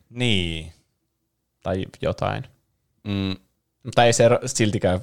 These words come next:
Speaker 2: korjaa sitä,
Speaker 3: Niin,
Speaker 2: että se
Speaker 3: siis
Speaker 2: selviää
Speaker 1: Niin,
Speaker 2: ennen
Speaker 1: niin,
Speaker 2: sitä
Speaker 1: no joo,
Speaker 2: voittoa.
Speaker 1: se on totta. Niin,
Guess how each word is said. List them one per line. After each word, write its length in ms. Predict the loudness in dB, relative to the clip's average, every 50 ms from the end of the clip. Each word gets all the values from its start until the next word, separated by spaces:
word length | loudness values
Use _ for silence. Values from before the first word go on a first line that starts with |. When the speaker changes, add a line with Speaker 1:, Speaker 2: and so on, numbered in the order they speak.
| -6 _ -4
Speaker 2:
korjaa 300 | -2 0 2 2 2 2
sitä, 240 | 0 0 0 0 0
Speaker 3:
Niin, 40 | 0
Speaker 2:
että 160 | 0 0 0
se 200 | 0 2 0 0
Speaker 3:
siis 140 | 0 0 2
Speaker 2:
selviää 500 | 4 4 4 4 4 4 4 4 4 2
Speaker 1:
Niin, 300 | 2 2 4 4 4 6
Speaker 2:
ennen 220 | 4 4 2 2
Speaker 1:
niin, 100 | 2 2
Speaker 2:
sitä 140 | 2 2 4
Speaker 1:
no 200 | 4 4 4 4
joo, 140 | 4 2 0
Speaker 2:
voittoa. 220 | 0 -2 -2 -2
Speaker 1:
se 60 | -2
on 80 | -2 -2
totta. 260 | -4 -6 -6 -10 -20 -10 _
Niin, 240 | 0 2 2 2 0